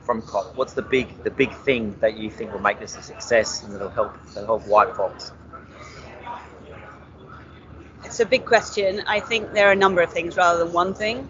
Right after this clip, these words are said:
Speaker 2: Uh, it is good to see the money being pledged, 'cause to be honest, without the money, none of this happens. Uh, and I, I think I'm already sensing that, uh, the, um, that everybody involved is,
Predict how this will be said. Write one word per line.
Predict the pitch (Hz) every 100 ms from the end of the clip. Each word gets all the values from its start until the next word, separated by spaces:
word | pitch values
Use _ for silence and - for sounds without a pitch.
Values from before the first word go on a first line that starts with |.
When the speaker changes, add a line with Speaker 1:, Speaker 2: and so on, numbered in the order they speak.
| - - - -
Speaker 2:
Uh, | 190 180 170
it | - 208
is | 208 202
good | - 202
to | -
see | - 208 196 190
the | 185
money | 185 185 180 185
being | 185 175
pledged, | 175 185 185 - -
'cause | 190 175 - -
to | -
be | 190
honest, | 185 180 -
without | 180 175 165
the | 165
money, | 170 165
none | 165 170
of | 156
this | -
happens. | - 147 135 185 208 - - - - - - -
Uh, | 180 170 165 -
and | 190 185 185 190 190 -
I, | 196 185 185 185 185 -
I | 190
think | 190 277 277
I'm | 320 233
already | 214 196 185
sensing | 180 202 190 - 202 185
that, | 180 175 -
uh, | 190 180 175 175 175 - - -
the, | - 180 180 175 175 175
um, | - 180 170 170 170 175 170 170 165 - - - 202
that | 220
everybody | 240 220 220 196
involved | 196 185 185 202 202
is, | 185